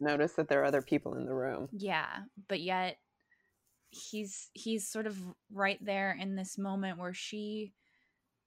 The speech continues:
Speaker 2: has had to s-, like, really say no and s-, and, and really make this decision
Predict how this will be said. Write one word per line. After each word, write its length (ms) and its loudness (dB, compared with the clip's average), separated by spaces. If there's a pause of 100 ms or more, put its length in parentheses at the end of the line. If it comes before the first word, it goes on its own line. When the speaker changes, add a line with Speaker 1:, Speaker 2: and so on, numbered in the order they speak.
(200)
Speaker 2:
has 480 -2
had 300 4
to 180 -6 (260)
s-, 280 -10 (120)
like, 200 0
really 800 -2 (760)
say 360 -2
no 640 -6 (160)
and 420 -4
s-, 640 -16
and, 340 -2
and 260 -4
really 220 0
make 380 -2
this 180 -8
decision 640 -6